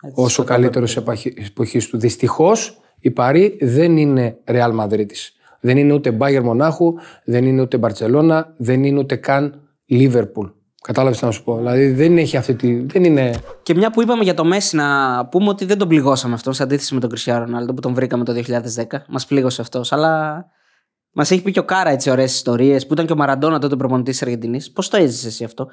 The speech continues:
Speaker 1: Δεν έπαιξες τόσο πολύ εκείνη το
Speaker 2: Όχι, και έπαιξα
Speaker 1: Ναι.
Speaker 2: μόνο το πρώτο παιχνίδι.
Speaker 1: Πρώτο, ναι.
Speaker 2: Ε,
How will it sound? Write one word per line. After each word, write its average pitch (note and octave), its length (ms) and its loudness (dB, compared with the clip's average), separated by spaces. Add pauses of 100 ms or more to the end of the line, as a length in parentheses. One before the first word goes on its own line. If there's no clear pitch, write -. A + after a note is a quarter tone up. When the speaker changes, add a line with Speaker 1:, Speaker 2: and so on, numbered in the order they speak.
(160)
Speaker 1:
Δεν G#3 160 2
έπαιξες G#3+ 320 -2
τόσο C3 420 0
πολύ A#2+ 340 -2
εκείνη A#2+ 300 -6
το A#2+ 380 -8
Speaker 2:
Όχι, C#3 360 0
και D3 180 2
έπαιξα D3+ 300 0
Speaker 1:
Ναι. C#3 60 2
Speaker 2:
μόνο D3 120 2
το C3 100 0
πρώτο C#3+ 260 2
παιχνίδι. C#3 560 0
Speaker 1:
Πρώτο, A#2 220 -10
ναι. C3 80 -2
Speaker 2:
Ε, B2+ 720 2